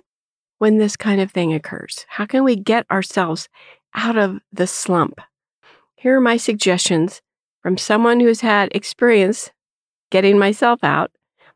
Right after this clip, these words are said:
and some practice helping other women get themselves out. This is what I call grabbing yourself by the scruff of the neck and giving yourself a little shake,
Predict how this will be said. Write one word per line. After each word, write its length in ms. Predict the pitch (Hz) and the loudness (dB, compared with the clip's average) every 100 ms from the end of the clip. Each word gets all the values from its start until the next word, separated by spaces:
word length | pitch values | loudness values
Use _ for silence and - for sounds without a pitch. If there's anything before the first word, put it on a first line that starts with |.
| _ _ | _ _
and 160 | 202 208 | -2 -2
some 240 | - 254 | 2 0
practice 440 | 285 233 208 202 - | 2 0 0 -4 -2
helping 300 | 202 214 196 | -2 2 2
other 220 | 180 175 | 2 2
women 300 | 165 165 165 | 0 0 -2
get 180 | 160 156 | -4 -6
themselves 520 | 156 156 - 180 - | -6 -8 -8 -10 -10
out. 180 | 160 - _ _ _ _ _ _ _ | -10 -10 _ _ _ _ _ _ _
This 180 | 196 - | -4 -4
is 120 | 233 | -4
what 180 | 220 208 | -2 0
I 120 | 202 | 0
call 360 | 208 185 175 - - - - _ - | 2 2 0 -2 -14 -20 -20 _ -4
grabbing 400 | 196 226 254 226 | 0 2 2 2
yourself 360 | 185 185 175 | 2 0 -2
by 160 | - 180 | -2 -2
the 100 | 180 | -2
scruff 440 | - - 208 208 | -4 -4 -4 -2
of 60 | 196 | 0
the 120 | 170 | 2
neck 440 | 190 208 151 - - _ _ _ _ - | 2 2 0 -6 -20 _ _ _ _ -10
and 120 | 180 | -4
giving 280 | 208 208 208 | 0 2 2
yourself 340 | 185 - 180 | 2 -2 -4
a 60 | 170 | -2
little 220 | 175 160 | -4 -4
shake, 580 | - - - 165 - | -2 -2 0 -2 -4